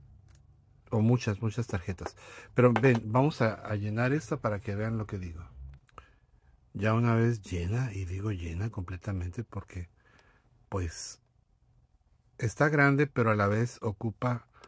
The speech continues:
mucho espacio. ¿Cuál es la ventaja de tener las tarjetas así por fuera? Es que,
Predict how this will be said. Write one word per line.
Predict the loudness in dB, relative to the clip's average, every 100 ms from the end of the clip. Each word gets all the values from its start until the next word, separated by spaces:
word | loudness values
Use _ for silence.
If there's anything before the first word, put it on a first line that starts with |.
| _ _ _
mucho | -2 -2 -4
espacio. | -2 -2 -2 -2 -6 -6 -20 -20 -20 _
¿Cuál | 4 6
es | 8
la | 8
ventaja | 8 6 4 2 2 2
de | 2 0 -6 _ -2
tener | 0 2 2
las | 2 0
tarjetas | -2 -4 -6 -4 -6 -6
así | -8 -6 -8
por | -6 -8
fuera? | 0 0 0
Es | 2 0 0
que, | 0 0